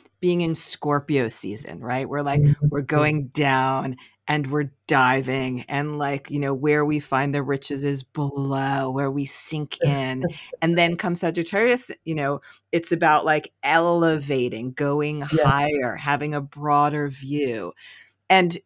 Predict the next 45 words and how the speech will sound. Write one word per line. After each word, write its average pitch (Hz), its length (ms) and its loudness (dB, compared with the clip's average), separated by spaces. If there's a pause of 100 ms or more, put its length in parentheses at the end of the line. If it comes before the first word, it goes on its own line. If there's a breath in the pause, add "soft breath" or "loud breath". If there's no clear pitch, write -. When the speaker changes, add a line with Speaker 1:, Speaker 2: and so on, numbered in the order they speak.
(200)
Speaker 1:
before, 208 400 0
when 202 140 2
you 170 100 0
spoke 160 320 -4
about 151 220 0
the 151 100 -6
themes 330 420 -4
of 170 140 -2
the 151 80 -4
month, 127 340 -4
right, 147 240 0
like 143 160 -4
faith 143 300 -6
and 143 140 -10
surrender, 165 580 0
like, 127 240 -4
Sagittarius 170 1000 0 (280 loud breath)
is 165 200 0
very 165 720 6
faith-oriented, 143 1500 -4 (460)
right? 151 200 0
It 151 100 4
gives 156 260 6
Speaker 2:
Mm, 151 80 8
Speaker 1:
you 170 160 4
Speaker 2:
yes, 156 100 6
Speaker 1:
hope. 180 240 4
It 156 140 0
gives 156 280 2
Speaker 2:
yes. 175 60 2
Speaker 1:
you 165 180 4 (120)
optimism, 160 680 2
that 131 200 0
kind 160 240 -2
of 147 80 -6
faith. 131 400 -4 (300 loud breath)
And 180 140 4
it's 175 220 -2
also 165 380 0
the, 160 200 -4
a 151 60 -4
sign 147 500 -4
that's 147 300 -4
related 151 560 -2
to, 147 460 -2